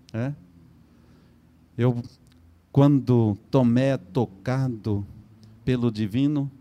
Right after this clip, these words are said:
ele pode dizer, "Senhor, eu vou com você a lugares que eu ainda não vi e que lá nós poderemos viver juntos." Tomé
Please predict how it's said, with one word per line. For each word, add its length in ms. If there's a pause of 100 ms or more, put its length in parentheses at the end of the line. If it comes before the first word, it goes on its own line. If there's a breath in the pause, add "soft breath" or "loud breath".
(180)
ele 220
pode 360
dizer, 400
"Senhor, 480 (920 soft breath)
eu 440 (320)
vou 540
com 280
você 500 (880)
a 160
lugares 840
que 160
eu 200
ainda 640
não 340
vi 360 (1500)
e 120
que 360 (300)
lá 520
nós 440
poderemos 800
viver 400
juntos." 760 (1200)
Tomé 420